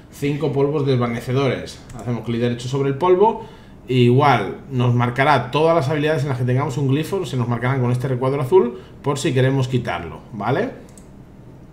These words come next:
Ya veis que sí, que al utilizar el glifo, el glifo desaparece.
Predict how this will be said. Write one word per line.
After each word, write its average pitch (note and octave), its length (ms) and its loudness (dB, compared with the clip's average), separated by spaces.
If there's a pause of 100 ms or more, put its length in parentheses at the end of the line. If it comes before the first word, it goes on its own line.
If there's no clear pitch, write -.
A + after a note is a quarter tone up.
(120)
Ya B2+ 160 2
veis C#3+ 120 0
que C3+ 120 -2
sí, B2+ 140 0
que B2+ 80 0
al A2 80 -4
utilizar A2 320 -6
el A#2+ 100 -2
glifo, D3+ 320 -2
el C3 80 2
glifo B2 260 2
desaparece. C3 640 -4